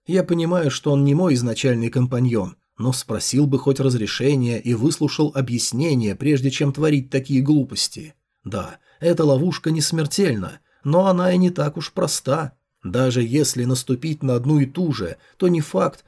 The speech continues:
что окажешься в том же самом месте. Другими словами, король меча Алекс и снежная женщина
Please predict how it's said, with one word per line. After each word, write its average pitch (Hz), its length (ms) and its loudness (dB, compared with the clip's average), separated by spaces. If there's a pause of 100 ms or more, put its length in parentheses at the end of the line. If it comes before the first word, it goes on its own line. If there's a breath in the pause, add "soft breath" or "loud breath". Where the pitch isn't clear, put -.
что - 240 -2
окажешься 175 560 -2
в - 60 -10
том 170 280 0
же 156 100 -2
самом 160 440 0
месте. - 540 -6 (480)
Другими 131 480 0
словами, 139 720 0 (200)
король 202 320 2
меча 170 460 0
Алекс 185 540 -4
и 156 60 -4
снежная 147 600 0
женщина 123 720 -4